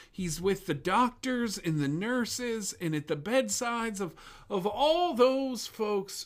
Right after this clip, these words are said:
who are dying in the hospital and their nursing homes. And he's right next to the families grieving at home. Jesus is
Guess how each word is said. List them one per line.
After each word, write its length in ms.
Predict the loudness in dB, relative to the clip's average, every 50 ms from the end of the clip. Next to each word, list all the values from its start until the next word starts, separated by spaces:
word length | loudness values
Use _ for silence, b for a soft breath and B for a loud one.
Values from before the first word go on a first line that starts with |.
| -10
who 300 | -10 -8 -6 -4 -4 -2
are 200 | 0 0 0 0
dying 760 | -2 -4 -10 -10 -6 -4 -2 -2 0 0 0 0 0 -2 -2 -4
in 240 | -6 -6 -4 -4 -4
the 60 | -4
hospital 920 | -4 -4 -4 -4 -4 -4 -4 -4 -4 -6 -4 -2 -2 0 0 -2 -2 -2
and 140 | -2 -2 -4
their 140 | -4 -4 -4
nursing 560 | -4 -4 -4 -2 -2 -4 -4 -6 -6 -8 -6
homes. 540 | -8 -6 -6 -6 -6 -6 -6 -6 -8 -10 B B B B B B B B B B B B B B _ _ _ _ _
And 160 | -12 -10 -8 -8
he's 320 | -8 -8 -8 -10 -10 -10
right 340 | -8 -6 -6 -6 -6 -8 -8
next 340 | -8 -8 -8 -10 -12 -14 -12
to 100 | -14 -12
the 160 | -12 -12 -12
families 800 | -12 -12 -12 -10 -8 -8 -8 -8 -8 -8 -10 -10 -12 -14 -16 -18
grieving 580 | -18 -16 -14 -14 -12 -12 -10 -10 -10 -10 -10 -10
at 100 | -10 -10
home. 520 | -10 -10 -10 -10 -12 -14 -14 -16 -18 -18 -20 _ _ _ _ _ _ _ _ _ _ _ _ _ _ _ _ _ _ _ _ _ _ _ _ _ _ _ b b b b b b b b b b b _ -16
Jesus 720 | -14 -14 -12 -10 -10 -8 -8 -8 -8 -8 -10 -10 -10 -14 -16 -14
is 680 | -10 -8 -6 -4 -4 -4 -4 -4 -6 -10 -12 -12 -16